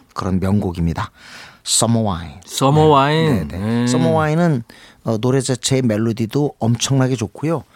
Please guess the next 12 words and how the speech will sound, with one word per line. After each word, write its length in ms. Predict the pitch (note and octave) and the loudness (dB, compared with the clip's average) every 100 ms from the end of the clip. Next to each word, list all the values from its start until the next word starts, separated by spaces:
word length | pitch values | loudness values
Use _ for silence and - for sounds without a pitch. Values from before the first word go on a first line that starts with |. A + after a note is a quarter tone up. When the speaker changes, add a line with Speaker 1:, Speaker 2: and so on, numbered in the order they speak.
| _ | _
Speaker 1:
이 120 | C#3 C#3 | -4 -2
멜로디를 400 | A2+ C3+ C3 C3 | 0 -2 -2 -2
써낸 320 | G#3 F#3 F3 | 0 0 0
사람이 400 | C#3 B2 A#2 B2+ | -2 -2 -2 -2
직접 280 | - - C3 | -4 -4 -2
노래를 280 | C3 B2+ | 0 0
불러요. 480 | A2+ G2+ F#2+ A2+ A#2 - - - - | 0 -2 -2 -2 -4 -8 -20 -20 -4
근데 460 | A#2 A#2+ D3 G2 - _ - - - | 0 2 2 -2 -8 _ -20 -12 -6
타고난 460 | - G#3+ G3+ F#3+ | -4 0 2 2
저음이에요. 720 | D#3 B2 B2+ B2+ G#2+ F#2+ A2+ G#2+ | 2 0 2 0 0 -2 -2 0
Speaker 2:
음. 360 | C#3 B2+ G2+ F2+ | 2 2 -2 -2
Speaker 1:
리 300 | C#3 E3+ F3 | 2 2 0